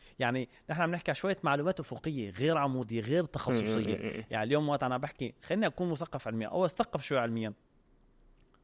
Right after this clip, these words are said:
Speaker 1: بالفيزياء مثلا. آه، مو ضروري يكون أنا مثلا بعرف كتير في موضوع المعادلات، أشياء بسيطة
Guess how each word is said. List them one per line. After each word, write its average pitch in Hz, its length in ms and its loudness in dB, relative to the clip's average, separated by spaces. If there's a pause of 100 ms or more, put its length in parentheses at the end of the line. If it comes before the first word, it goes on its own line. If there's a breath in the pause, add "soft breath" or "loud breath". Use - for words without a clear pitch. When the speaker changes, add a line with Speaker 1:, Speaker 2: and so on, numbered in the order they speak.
(100)
Speaker 1:
بالفيزياء 123 480 0
مثلا. 78 280 -6 (1400 soft breath)
آه، 220 180 6
مو 277 160 6
ضروري 196 320 4
يكون 170 420 2
أنا 165 260 6
مثلا 160 360 2
بعرف 156 260 4
كتير 151 300 0
في - 140 -6
موضوع 143 260 0
المعادلات، 139 600 0 (500)
أشياء 160 240 2
بسيطة 151 400 -2